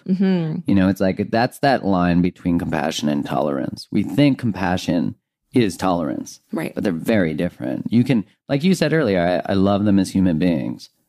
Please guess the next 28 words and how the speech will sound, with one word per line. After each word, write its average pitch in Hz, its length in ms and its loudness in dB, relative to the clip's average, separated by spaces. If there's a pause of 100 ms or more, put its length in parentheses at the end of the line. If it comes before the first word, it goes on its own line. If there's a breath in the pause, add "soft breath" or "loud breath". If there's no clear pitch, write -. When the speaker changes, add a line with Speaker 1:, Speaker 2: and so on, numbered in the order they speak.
(160)
Speaker 1:
Absolutely. 185 380 -2
Speaker 2:
But - 100 -2
they 92 60 0
don't 104 160 4
have 95 100 4
access - 420 -2
to - 100 -8
me. - 200 -6 (440)
Speaker 1:
And 220 180 0
I 208 200 2
Speaker 2:
You 226 40 2
know? 220 160 -2 (140)
Speaker 1:
have 190 180 -2
such - 260 -6
peace 208 240 -2
about - 280 -6
it, - 120 -8
which 185 220 0
I 185 120 2
didn't 190 400 2
in 190 160 4
relationship. 156 580 -2
I 147 100 -2
had 151 260 -10
anger 202 320 4
and 156 140 0
resentment 156 480 2
and 151 180 -2